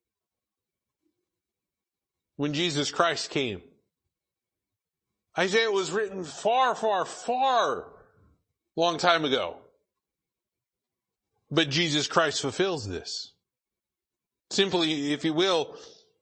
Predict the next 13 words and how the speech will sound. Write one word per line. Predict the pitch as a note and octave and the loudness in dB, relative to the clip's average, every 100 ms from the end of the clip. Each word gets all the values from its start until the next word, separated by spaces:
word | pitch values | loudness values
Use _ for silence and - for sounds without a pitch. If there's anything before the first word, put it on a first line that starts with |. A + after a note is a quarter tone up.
| _ _ _ _ _ _ | _ _ _ _ _ _
as | C3 C#3+ | 0 0
it | D3 | -2
says | - F#3 D#3+ | 0 0 0
here, | D#3+ C#3+ B2+ A2+ | 0 0 -2 -4
being | A#2 D#3+ D3+ | 0 0 0
rejected | C#3+ C#3+ E3+ E3 C#3 | 0 0 0 0 -2
of | A#2+ | -2
men. | D3+ F3 F2+ E2+ _ _ _ _ _ _ _ _ _ _ _ _ _ _ _ _ - | -6 -8 -10 -16 _ _ _ _ _ _ _ _ _ _ _ _ _ _ _ _ -2
We | B3 | 2
know | A#3 | 4
what | E3+ E3 | 2 2
took | F3+ D#3 | 0 0
place. | - C3+ C#3 F3+ - - | 0 0 0 -2 -6 -8